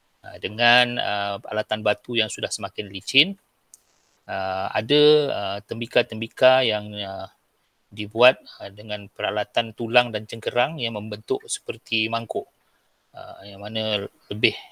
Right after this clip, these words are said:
uh, sesuai untuk digunakan oleh manusia pada ketika itulah. Namun begitu, ekonomi, uh, sara diri dan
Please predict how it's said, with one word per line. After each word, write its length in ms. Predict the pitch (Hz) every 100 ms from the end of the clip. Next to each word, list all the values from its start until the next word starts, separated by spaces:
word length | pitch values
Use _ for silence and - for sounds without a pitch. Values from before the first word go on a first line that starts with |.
| _ _
uh, 240 | 107 101 104
sesuai 480 | - - 127 104 101
untuk 160 | -
digunakan 560 | 104 107 104 - 120 127 - _ _ _ _ -
oleh 160 | 107 104
manusia 400 | 101 95 123 110
pada 160 | 98
ketika 320 | 98 104 101 92
itulah. 320 | 113 113 - - _ _ _ _ _ - - _
Namun 240 | 113 131 131
begitu, 400 | 120 131 170 170
ekonomi, 720 | 113 120 123 131 143 147 147
uh, 240 | 101 104 104
sara 240 | - 120 110
diri 320 | 120 139 131
dan 240 | 120 120